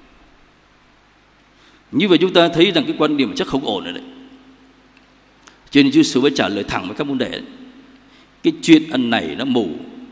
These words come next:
cũng không phải tội của anh ta, mà cũng không phải tội của cha mẹ anh ta."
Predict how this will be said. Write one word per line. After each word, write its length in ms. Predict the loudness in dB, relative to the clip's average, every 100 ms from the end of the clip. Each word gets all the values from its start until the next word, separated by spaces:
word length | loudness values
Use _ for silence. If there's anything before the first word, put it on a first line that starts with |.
| -20 -12
cũng 140 | -12 -10
không 220 | -2 -2 0
phải 220 | -2 0
tội 200 | -2 -2
của 60 | -4
anh 120 | -4
ta, 300 | -4 -4 -6 -14 -20 -20 -20 -20 _ -6
mà 140 | -6
cũng 280 | -4 -8 -4
không 180 | 0 0
phải 220 | 0 -2 0
tội 120 | -2
của 120 | -2
cha 120 | -4
mẹ 100 | -4
anh 140 | -4 -6
ta." 140 | -8